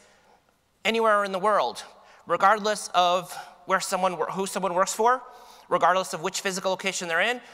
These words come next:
We want them to have the same experience, the same U I. Um, and then when there's an upgrade, Chrome security fix, whatever,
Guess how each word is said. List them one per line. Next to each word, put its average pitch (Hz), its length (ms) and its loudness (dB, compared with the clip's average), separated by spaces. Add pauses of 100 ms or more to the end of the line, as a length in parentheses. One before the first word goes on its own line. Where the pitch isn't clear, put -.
We 190 80 -6
want 190 220 0
them 190 120 -4
to 180 60 -10
have 170 200 0
the 175 80 -6
same 185 260 -2
experience, 170 680 -4 (340)
the 156 80 -6
same 175 440 -4
U 170 180 -2
I. 113 360 -2 (880)
Um, 151 400 -2 (300)
and 185 120 -2
then 202 260 -4
when 196 120 -6
there's 202 180 -2
an 202 80 0
upgrade, 196 520 0 (340)
Chrome 151 220 -2
security 202 340 -2
fix, - 320 -10
whatever, 175 480 0